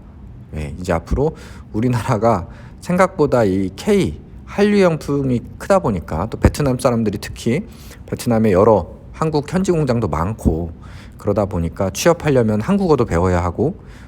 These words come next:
또 기본적으로 우리 또 K-팝 이런 문화도 있고 하다 보니까 우리나라에 관심이 많은데 그러다 보면 자연스럽게 드라마에서 소주 마시고 또 한국 사람들이 소주 마시고 그러다 보면 우리나라 주류 판매량도,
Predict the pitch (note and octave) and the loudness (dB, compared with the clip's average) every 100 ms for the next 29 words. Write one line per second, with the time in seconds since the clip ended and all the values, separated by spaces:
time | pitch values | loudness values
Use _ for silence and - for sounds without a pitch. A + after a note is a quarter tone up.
0 | - - - A#2 A#2+ A#2 G#2 G#2+ A#2 A#2 | -16 -12 -4 0 2 2 2 2 2 2
1 | G2+ E2+ F2 - E2 - G3+ - - - | 2 -2 -4 -4 -8 -2 -2 -2 -8 -10
2 | - - F#2+ F2 D#2 F2+ B2 D3+ B2+ - | -12 -4 -2 -2 -4 0 4 4 2 -4
3 | - - - D2 D#2 - - A2+ A2 F#2+ | -18 -8 -4 -4 -6 -10 -8 -2 -2 -2
4 | D2+ - F#2+ F#2 - - - F2+ G2 F2+ | -6 -4 -6 -6 -12 -16 -8 -4 0 0
5 | E2+ E2 E2+ F#2+ E2 C#2+ C#2 C#2 E3 - | 0 -2 -4 -4 -4 -4 -6 -2 -4 -4
6 | - - - - - F#3+ G3+ F3+ F3+ E3 | -14 -18 -18 -2 4 6 6 2 -2 0
7 | A2+ C3 C3+ A#2+ A#2 - A2+ - C3+ C3+ | 0 0 0 0 -2 -2 -2 4 4 4
8 | B2 A2+ G#2+ G2+ A#2+ C#3+ C3 A#2 F#2+ F#2 | -2 0 0 -2 -4 -4 -2 0 0 -4
9 | F#2 F#2 - G#2 F3 F3+ - C#3 A#2+ A2 | -4 -4 -4 -4 -2 -2 0 0 2 -2
10 | G2 D3+ C3 A#2 - - F2+ F#2 G2 F#2+ | -2 -2 -2 -4 -4 -6 -8 -8 -10 -12
11 | - G#2 G2 - D#2+ G#2 F#3+ - - - | 0 0 0 -2 -2 -2 -4 -10 -20 -20
12 | - - - F#2+ G2 F#2+ F#2 - G#2+ B2+ | -20 -20 -10 -4 -2 -2 -6 -6 0 0
13 | A#2 G#2 E2 E2 C3 | 2 0 -4 -6 -8